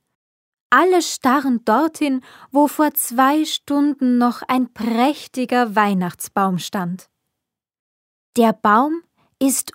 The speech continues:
umgestürzt. Die Lichterkette ist abgerissen. Die Christbaumkugeln sind zerbrochen. Die Kerzen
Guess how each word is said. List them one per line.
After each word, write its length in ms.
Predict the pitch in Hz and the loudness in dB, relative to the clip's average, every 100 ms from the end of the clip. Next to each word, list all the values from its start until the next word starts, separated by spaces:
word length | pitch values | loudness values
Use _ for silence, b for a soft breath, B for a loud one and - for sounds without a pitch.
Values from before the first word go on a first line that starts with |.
| _ | _
umgestürzt. 1080 | - 320 285 190 - - 180 - - - - _ _ _ _ _ _ _ _ - | 6 8 8 4 -2 -6 -8 -10 -14 -16 -18 _ _ _ _ _ _ _ _ 2
Die 100 | 277 | 4
Lichterkette 840 | 247 381 - - 285 254 247 - | 6 4 2 -4 -2 -2 -2 -2
ist 400 | 285 302 - - - | -2 -2 -4 -6 -2
abgerissen. 960 | 277 349 - 269 208 175 - - 185 - _ _ _ _ _ _ _ _ - | -2 -2 -2 0 0 -2 -6 -8 -10 -14 _ _ _ _ _ _ _ _ -2
Die 140 | 240 | -2
Christbaumkugeln 1120 | - 214 294 311 - 233 226 208 269 262 262 247 | 0 0 0 -2 2 4 4 2 2 2 2 0
sind 380 | - 262 247 | 2 2 0
zerbrochen. 1000 | - - 311 311 - 233 202 - 190 196 _ _ _ _ _ _ _ _ _ - | -4 -4 -2 0 0 0 0 -2 -10 -10 _ _ _ _ _ _ _ _ _ 2
Die 120 | 330 | 2
Kerzen 680 | - 302 359 - - 269 | 2 2 2 -2 -6 -6